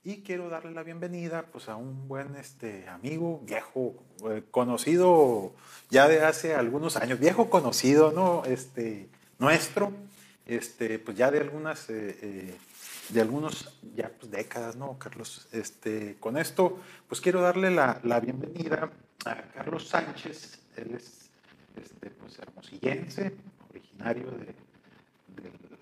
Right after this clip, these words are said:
famoso barrio de La Matanza, de aquí de Hermosillo. Él es escritor y periodista. Es autor de varios libros,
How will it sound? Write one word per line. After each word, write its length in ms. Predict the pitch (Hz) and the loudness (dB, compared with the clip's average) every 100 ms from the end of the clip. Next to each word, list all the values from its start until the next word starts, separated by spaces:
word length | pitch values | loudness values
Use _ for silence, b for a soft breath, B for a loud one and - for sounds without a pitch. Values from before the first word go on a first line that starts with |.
| - _ - - | -20 _ -20 -16
famoso 920 | - - 123 135 - 131 113 95 87 - _ | -16 -2 -2 0 0 2 2 0 -6 -14 _
barrio 360 | 107 117 123 123 | -6 -4 -2 -4
de 60 | |
La 140 | 98 92 | -6 -10
Matanza, 720 | 90 - 107 127 135 139 127 | -14 -4 -2 -2 -2 -4 -4
de 100 | 107 | -6
aquí 220 | - 110 | -4 2
de 80 | 123 | 2
Hermosillo. 640 | 113 101 123 139 170 175 - B B B B _ | 2 -2 0 2 0 -2 -6 B B B B _
Él 120 | 104 | -14
es 160 | 113 120 | -12 -12
escritor 760 | - 98 95 117 131 135 - - | -12 -12 0 8 8 8 0 -8
y 80 | 131 | 0
periodista. 800 | 113 101 107 160 - - 185 - - _ _ _ _ _ _ - - | 2 4 4 2 2 0 0 -2 -16 _ _ _ _ _ _ -4 0
Es 160 | 131 | 2
autor 380 | 139 131 143 139 | 2 4 4 6
de 100 | 143 | 2
varios 560 | 113 110 127 170 156 151 | 4 8 8 8 2 0
libros, 560 | 170 180 208 202 - | 0 2 0 -2 -8